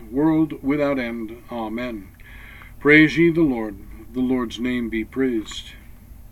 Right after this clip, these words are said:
Psalm forty-one. Blessed is he that considereth the poor and needy. The Lord shall deliver him in the time of trouble. The Lord preserve him and keep him alive, that he may be blessed upon earth,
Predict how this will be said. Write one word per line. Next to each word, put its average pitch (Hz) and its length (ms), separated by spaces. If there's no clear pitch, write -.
Psalm 127 460
forty-one. 120 840
Blessed 151 420
is 143 240
he 156 240
that 143 180
considereth 143 720
the 123 80
poor 143 340
and 127 100
needy. 156 380
The 127 80
Lord 143 340
shall 143 160
deliver 131 380
him 135 200
in 131 180
the 139 60
time 120 300
of 113 140
trouble. 110 340
The 127 60
Lord 147 320
preserve 151 460
him 165 260
and 139 260
keep 170 280
him 165 160
alive, 135 760
that 120 160
he 131 140
may 123 160
be 120 160
blessed 135 420
upon 117 260
earth, 160 300